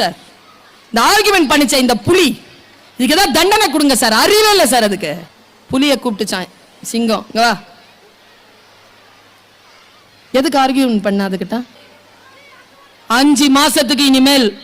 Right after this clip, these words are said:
பேசக்கூடாது நீ." "யாரு?" "புலி." "வாயை மூடிட்டு இருக்கணும், போ," அப்படின்ச்சான். புலி கேட்டுச்சான், "எனக்கு ஒரே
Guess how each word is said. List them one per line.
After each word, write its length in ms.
பேசக்கூடாது 600
நீ." 60
"யாரு?" 240
"புலி." 200
"வாயை 420
மூடிட்டு 280
இருக்கணும், 320
போ," 100
அப்படின்ச்சான். 500
புலி 200
கேட்டுச்சான், 600
"எனக்கு 240
ஒரே 140